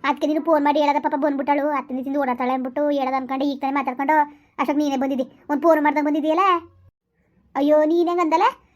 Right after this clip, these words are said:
ಬತ್ತಾರೆ ಕರ್ಕ ಬತ್ತಾರೆ ಅಂದ್ಬಿಟ್ಟು, ಅದ್ಕೆ ನಾನು ಇನ್ಯಾಕೆ ಒಂದ್ಸತಿ ಫೋನ್ ಯಾಕೆ ಮಾಡೋದು ಅಂದ್ಬಿಟ್ಟು ಸುಮ್ ಬಂದೆ ಕಣವ. ಇಲ್ಲಿ ಜಯಜ್ಜಿ ಬೇರೆ ನಮ್ಮ ಮನೆ ಪಕ್ಕನೇ ಅಲ್ವಾ,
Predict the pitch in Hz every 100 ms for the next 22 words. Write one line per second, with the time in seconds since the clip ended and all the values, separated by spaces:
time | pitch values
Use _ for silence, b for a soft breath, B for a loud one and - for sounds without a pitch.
0 | b 269 320 330 349 359 302 302 311 320
1 | 349 466 494 b b - 349 349 359 370
2 | 330 339 339 330 302 339 311 294 302 302
3 | 311 294 339 294 302 285 285 302 339 339
4 | B B B 302 302 311 294 277 302 285
5 | 262 302 302 311 269 277 277 294 285 285
6 | 302 269